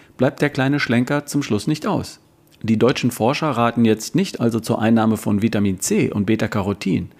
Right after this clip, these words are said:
sondern erklären uns, dass sie Vitamin C in Zitrusfrüchten, Beta-Carotin in Karotten, Spinat oder Aprikosen finden würden. Nun ja, das behauptet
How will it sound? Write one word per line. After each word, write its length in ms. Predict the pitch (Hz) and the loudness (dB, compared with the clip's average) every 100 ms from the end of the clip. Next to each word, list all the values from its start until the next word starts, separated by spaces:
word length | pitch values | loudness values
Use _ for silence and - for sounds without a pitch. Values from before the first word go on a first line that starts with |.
| - - | -20 -20
sondern 360 | - 139 165 - | -2 0 2 0
erklären 440 | 110 110 196 160 | 0 0 0 2
uns, 320 | 104 117 147 - - - - | 0 0 -2 -12 -20 -14 -6
dass 160 | 120 | -2
sie 120 | 127 | 2
Vitamin 400 | 120 120 107 104 | 2 2 0 0
C 260 | - 139 175 | 0 0 0
in 220 | - 110 | 0 -2
Zitrusfrüchten, 800 | - 208 175 165 - 156 - 143 | -2 -2 -2 -2 -2 -2 0 -2
Beta-Carotin 800 | - 135 127 - 101 101 - 165 | 0 0 0 -2 -2 -2 0 -2
in 140 | 120 | -2
Karotten, 520 | 95 107 127 - 147 151 - - | -2 -2 -2 -2 -4 -6 -14 -20
Spinat 540 | - - 113 123 135 - | -6 2 4 4 2 2
oder 160 | 117 | 2
Aprikosen 580 | 110 - 147 139 123 101 | 2 -2 -2 0 0 -2
finden 320 | - 95 90 | -6 -6 -6
würden. 300 | 90 90 87 _ _ _ _ _ _ | -8 -8 -10 _ _ _ _ _ _
Nun 160 | 151 147 | 0 2
ja, 220 | 90 92 _ _ - - | 0 -4 _ _ -20 -6
das 180 | 135 131 | -2 0
behauptet 560 | 117 101 151 - 185 | 0 2 0 2 -2